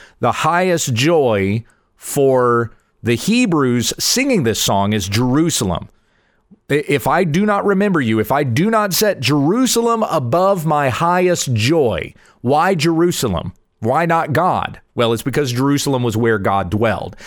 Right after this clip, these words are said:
So to say Jerusalem is to say God and the people of God together. That's what's being stated there. That's what I desire the most. And if that's not what my heart longs for, then may my right hand forget its skill,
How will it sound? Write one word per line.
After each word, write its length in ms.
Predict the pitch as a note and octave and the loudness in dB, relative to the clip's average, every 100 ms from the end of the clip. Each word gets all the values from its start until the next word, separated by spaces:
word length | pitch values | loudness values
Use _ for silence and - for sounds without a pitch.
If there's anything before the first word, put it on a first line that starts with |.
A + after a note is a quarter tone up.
| - - | -18 -12
So 220 | - D#3 | -2 -2
to 80 | C3 | 0
say 240 | - F#3 E3 | 0 0 0
Jerusalem 720 | A2+ C#3 F3+ G3 D3+ B2+ A#2 | 0 2 2 0 0 0 -2
is 100 | A2 | -2
to 140 | B2 | -4
say 240 | - B2 F#2 | 0 0 0
God 420 | B2 D3+ D#3 D#3 | 0 2 2 2
and 140 | B2 | 0
the 40 | A2 | -2
people 440 | - E3 - C3 | -2 -2 -2 -2
of 100 | F#2 | -2
God 340 | B2+ G#2+ G#2 | 0 0 0
together. 600 | F2 F#2+ G#2+ G2 - - - _ | -2 -2 0 0 -4 -8 -12 _
That's 220 | C3 B2+ | -4 -2
what's 180 | A#2+ A2 | -2 -4
being 220 | C3 A#2 | -2 -2
stated 360 | G#2 B2+ A2 G2 | -2 0 -2 -2
there. 200 | F2 F2 | -4 -4
That's 300 | - C#3+ D#3+ | -2 -2 0
what 160 | D#3+ D3+ | 0 0
I 140 | C#3 | 0
desire 420 | B2+ A2 B2 A#2 G#2 | -2 -2 0 0 0
the 60 | |
most. 340 | G#2+ G#2 F#2 - - - - - | 0 0 -4 -10 -16 -20 -10 -2
And 120 | C3+ | -2
if 100 | - | 0
that's 260 | C#3 C3 | -2 -2
not 300 | C#3 D#3 G3 | 0 0 0
what 160 | E3+ D3+ | 0 0
my 180 | B2+ A#2+ | 0 -2
heart 320 | G2+ A#2+ A2 | 0 -2 -2
longs 540 | A#2 C3 C#3+ C#3+ B2 | -2 0 2 0 -2
for, 500 | - F#2+ E2+ - F#2 - _ _ _ - | -4 -2 -2 -2 -4 -8 _ _ _ -8
then 320 | A2+ A#2+ A2 | -2 0 0
may 360 | A2+ B2 D3 D#3 | 2 2 2 2
my 260 | D#3 D3+ D#3 | 2 0 0
right 340 | C#3+ D3 E3 | 0 0 0
hand 320 | D#3+ E3+ E3+ | 0 0 0
forget 300 | E3+ C#3+ E3+ | -2 0 0
its 180 | E3+ A#2+ | 0 0
skill, 680 | - - D#3 B3+ G#3 F2+ | -2 -2 -2 0 0 -2